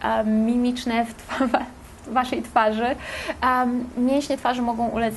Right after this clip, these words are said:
degradacji i mogą albo właśnie zatracić tą umiejętność naturalnego rozkurczania się, albo zatracić możliwość kurczenia się. Jeżeli chodzi właśnie o obszar czoła, problemem są mięśnie, które przestają się rozkurczać.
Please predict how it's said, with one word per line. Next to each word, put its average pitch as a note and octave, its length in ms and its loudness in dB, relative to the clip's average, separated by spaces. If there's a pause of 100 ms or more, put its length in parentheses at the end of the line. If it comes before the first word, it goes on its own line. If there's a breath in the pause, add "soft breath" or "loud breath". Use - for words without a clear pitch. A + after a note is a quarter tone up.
degradacji A3+ 840 0
i A#3 40 -2
mogą A3 280 0
albo B3+ 280 -2
właśnie B3 440 -2
zatracić A#3 560 -4
tą A3+ 120 -4
umiejętność A3+ 460 -2
naturalnego A3+ 640 -2
rozkurczania A3 680 -4
się, B3 140 -4
albo A#3+ 380 -2
zatracić A3 540 -6
możliwość G#3 340 -4
kurczenia A3 540 -2
się. - 120 -10 (1200 loud breath)
Jeżeli B3+ 260 0
chodzi E4 420 4
właśnie C4 400 0
o A#3 360 4
obszar B3+ 400 0
czoła, A#3+ 300 4
problemem B3 600 0 (100)
są A3+ 180 0
mięśnie, A#3 460 0
które G#3+ 480 0 (300 loud breath)
przestają A#3 560 0
się G#3+ 320 0
rozkurczać. A3 600 -4